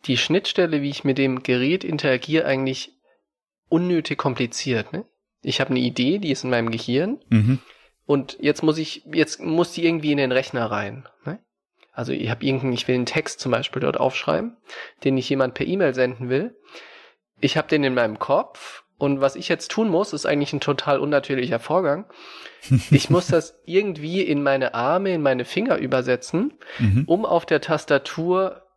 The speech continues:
Speaker 1: Tasten runterzudrücken, die der Computer dann wieder erkennt, äh, als Buchstaben und das dann am Ende als Text darstellt.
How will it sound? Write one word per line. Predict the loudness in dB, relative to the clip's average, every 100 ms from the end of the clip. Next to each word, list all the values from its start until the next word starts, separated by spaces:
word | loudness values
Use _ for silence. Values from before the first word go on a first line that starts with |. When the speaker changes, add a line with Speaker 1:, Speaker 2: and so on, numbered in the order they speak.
| _ _ _ _ _ _ _ _
Speaker 1:
Tasten | -4 -4 -2 -2 2
runterzudrücken, | 2 0 -2 -2 -4 -2 -2 0 -2 -2 -10 -20 _ _ _ _ _ _ -6
die | 0
der | 0
Computer | 0 -4 -2 -2 0 2
dann | 2 0
wieder | -2 0 2
erkennt, | 2 0 0 0 0 0 -4 -8 -4
äh, | 0 2
als | 2 0 0
Buchstaben | -6 -4 -4 0 0 0 -2
und | -4 0
das | 0 0
dann | 0 0
am | 0 -2
Ende | -2 0
als | 0 -2
Text | -6 -6 -4
darstellt. | -4 -4 -6 -12 -16